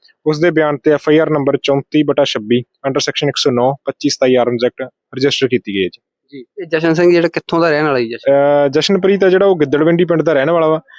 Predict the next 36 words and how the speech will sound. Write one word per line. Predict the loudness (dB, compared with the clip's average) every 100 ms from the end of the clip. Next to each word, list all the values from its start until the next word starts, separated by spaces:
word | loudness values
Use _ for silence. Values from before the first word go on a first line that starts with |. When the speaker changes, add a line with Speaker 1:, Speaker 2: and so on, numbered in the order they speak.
| -18
Speaker 2:
ਜੀ। | -2
Speaker 1:
ਤੇ | 2 6
ਇਹਦੀ | 6 4
ਰਾਜਾਣੇ | 2 0 0 0 0
ਪਿੰਡ | 0 0
ਰਿਸ਼ਤੇਦਾਰੀ | 0 -2 -2 0 0
ਆ | -2 -4 _ _
ਤੇ | -4
ਅੱਗੇ | 0 2 2
ਰਾਜੇਵਾਣੇ, | 2 2 0 2 0
ਅਹ, | 2 2 4 4 4 2
ਜਿਹੜੇ | 2 2
ਮੁੰਡੇ | 2 0
ਸੀ, | 0 2
ਉਹਨਾਂ | 0 2
ਨਾਲ | 2
ਇਹ | 4 2 -2 -12
ਇੱਥੇ, | -6 0 0 0
ਅਹ, | -6 -2 0 0 -4
ਮੈਰਿਜ | -2 0 0 -2
ਤੇ |
ਪਹੁੰਚਿਆ | -6 -4 -2
ਸੀ, | -4 -6 _ _ _ _
ਜਿੱਥੇ | -8 -6 -2 0 2 2 -2 _ _ -4
ਮਿੰਟੂ | -2 0 2
ਨਾਮ | 2 2
ਦਾ | 2
ਇੱਕ | 0 0
ਵਿਅਕਤੀ | -2 0 2
ਹੈ |
ਰਾਜਾਣੇ | 2 0 0 0
ਪਿੰਡ | -2 0
ਦਾ, | 0 2
ਉਸ | 0 2
ਦੀ | 2 2 0 _ -20 _ _ _ -6
ਅਮਰਨਾਥ | -2 0 0 0